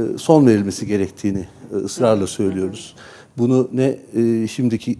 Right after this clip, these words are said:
genel başkanımız Sayın Kemal Kılıçdaroğlu, ne önceki genel başkanımız, partimizin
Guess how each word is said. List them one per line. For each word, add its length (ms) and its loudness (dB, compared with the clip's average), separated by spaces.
genel 320 0
başkanımız 460 -2
Sayın 260 -4
Kemal 280 -6
Kılıçdaroğlu, 760 -2
ne 120 2
önceki 420 0
genel 300 0
başkanımız, 560 -4
partimizin 640 0